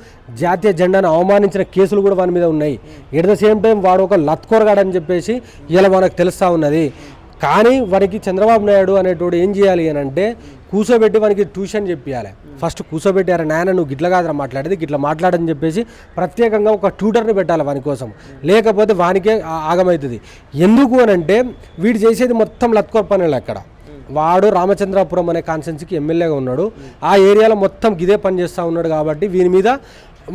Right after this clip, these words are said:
అవినీతి ఆక్రమణలు, అదేవిధంగా రౌడీయిజం అలాంటి న్యూస్లు రావడంతో చంద్రబాబు నాయుడు గారు ఇమీడియట్గా పిలిచి ఈయనను, "అరే బాబు, నువ్వు మార్చుకుంటావా లేకపోతే నిన్ను మంత్రి పదవి నుంచి తీసేయాలని" హెచ్చరించే క్రమంలో వాడు ఏం చేసిండు,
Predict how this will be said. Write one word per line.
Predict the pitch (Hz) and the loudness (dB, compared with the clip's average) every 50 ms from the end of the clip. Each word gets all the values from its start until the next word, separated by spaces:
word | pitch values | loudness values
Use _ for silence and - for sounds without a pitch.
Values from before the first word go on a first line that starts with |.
| 190 - - - - | -14 -14 -12 -6 -4
అవినీతి | 165 175 185 190 208 202 165 202 202 202 - 143 | 0 2 4 4 4 4 4 2 0 0 0 -6
ఆక్రమణలు, | 160 - - 196 190 180 190 185 185 180 180 185 190 - - - | -8 -6 -4 -2 0 0 2 2 2 0 0 -2 -4 -6 -8 -8
అదేవిధంగా | 143 165 175 185 180 175 185 180 185 180 - 147 | -4 0 2 2 2 4 4 2 2 0 0 0
రౌడీయిజం | 165 175 196 196 208 202 156 190 185 190 | 2 2 4 4 2 2 0 0 -2 0
అలాంటి | 170 165 170 180 180 170 175 | -2 -2 -2 -2 -4 -4 -2
న్యూస్లు | 160 160 185 208 190 196 180 | 0 0 0 0 -2 -4 -4
రావడంతో | 175 170 170 170 170 160 151 165 160 185 247 240 - - - - - - 180 | -2 -2 -2 -4 -4 -6 -6 -8 -6 -8 -8 -10 -12 -20 -20 -20 -16 -10 -6
చంద్రబాబు | 175 196 220 233 233 214 196 | -2 0 2 2 2 2 2
నాయుడు | 202 196 190 185 | 2 0 2 2
గారు | 180 196 208 202 | 2 2 2 2
ఇమీడియట్గా | 180 180 190 196 190 202 196 196 185 165 | 2 0 0 2 2 2 0 0 0 -2
పిలిచి | - - 180 180 208 185 233 233 | -2 -2 -4 -2 -2 -2 0 0
ఈయనను, | 208 185 175 170 175 208 262 254 - - - - - - | 0 2 2 0 0 -2 -4 -6 -10 -18 -20 -18 -12 -4
"అరే | 175 202 214 | -2 0 2
బాబు, | 202 208 202 202 208 | 2 2 2 2 2
నువ్వు | 226 226 208 180 | 2 2 2 2
మార్చుకుంటావా | 175 185 220 - - - 240 214 208 208 247 | 2 0 0 0 -2 -2 0 2 2 2 2
లేకపోతే | 247 226 220 214 214 190 208 - 220 | 2 2 2 2 0 0 0 0 0
నిన్ను | 214 208 208 196 | 0 2 2 0
మంత్రి | 185 180 175 185 196 | 0 0 0 0 0
పదవి | 185 202 196 190 | 2 2 2 2
నుంచి | 190 160 196 180 | 0 -2 -4 -6
తీసేయాలని" | - 196 190 170 - 185 175 175 175 190 233 254 - - - - - | -6 -6 -6 -4 -4 -4 -4 -2 -2 -2 -2 -2 -4 -8 -20 -10 -6
హెచ్చరించే | 151 175 - - 240 247 247 190 220 196 | -4 -4 0 2 2 2 2 0 -2 -2
క్రమంలో | - 180 185 202 214 214 220 214 | 0 0 2 2 2 2 2 2
వాడు | 202 190 196 | 4 4 4
ఏం | 208 220 220 | 4 4 4
చేసిండు, | 214 202 165 190 185 190 190 190 | 2 0 0 0 0 0 0 -2